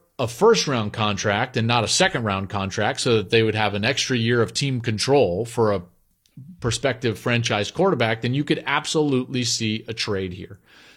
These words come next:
But I didn't trade in for Will Levis. Lev-, Levis to me is, is a guy that he's,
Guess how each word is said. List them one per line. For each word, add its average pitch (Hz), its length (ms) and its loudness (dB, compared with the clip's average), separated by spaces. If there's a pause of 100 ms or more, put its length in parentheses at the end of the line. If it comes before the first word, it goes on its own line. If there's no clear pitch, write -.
(220)
But 131 480 2 (540)
I 143 120 2
didn't 175 200 6
trade 151 320 6
in 131 220 2
for 120 160 0
Will 113 240 4
Levis. 90 460 -8 (1600)
Lev-, 156 340 2
Levis 190 420 2
to 180 100 4
me 147 260 2
is, 120 400 0
is 117 160 0
a 117 60 4
guy 117 400 2
that 101 420 0 (1600)
he's, 147 280 0